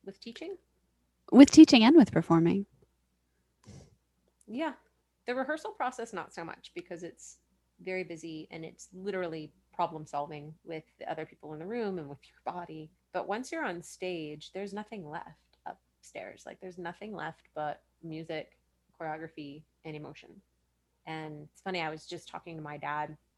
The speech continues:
Speaker 1: uh, about sort of special dad-daughter moments 'cause of Father's
Speaker 2: Hmm.
Speaker 1: Day. And the first time I experienced sort of this, like, overwhelming sense of elation
Speaker 2: Mm-hmm.
Speaker 1: in a performance where there was nothing but joy.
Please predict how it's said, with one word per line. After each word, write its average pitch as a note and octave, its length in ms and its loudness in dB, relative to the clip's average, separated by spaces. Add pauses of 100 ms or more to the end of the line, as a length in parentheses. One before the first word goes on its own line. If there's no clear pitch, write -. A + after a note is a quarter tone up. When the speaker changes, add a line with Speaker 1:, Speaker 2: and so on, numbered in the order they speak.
(120)
Speaker 1:
uh, D#3+ 160 -4
about D3 360 -6 (280)
sort F3 200 -16
of D#3+ 60 -12
special D#3 560 -10 (460)
dad-daughter D3+ 580 -8
moments C#3+ 440 -12
'cause F3 180 -14
of G3 100 -12
Father's D4 340 12
Speaker 2:
Hmm. A#3 40 10
Speaker 1:
Day. A3 460 4
And E3 340 -8 (180)
the G3 120 0
first - 380 -8
time C#4+ 240 -6
I F#3 120 -4
experienced E3+ 920 -8
sort D#3+ 140 -12
of D3+ 100 -12
this, D3+ 220 -14
like, D3+ 280 -10 (460)
overwhelming E3+ 1040 -6
sense D#3 360 -12
of D3 280 -14 (100)
elation D3+ 800 -10 (220)
Speaker 2:
Mm-hmm. G3 260 0
Speaker 1:
in E3+ 120 -6
a D3 60 -6
performance - 540 -14
where E3 120 -10
there G#3 220 -4
was A3 400 -6 (120)
nothing A#3+ 760 -4
but F#3 280 -2
joy. - 400 -10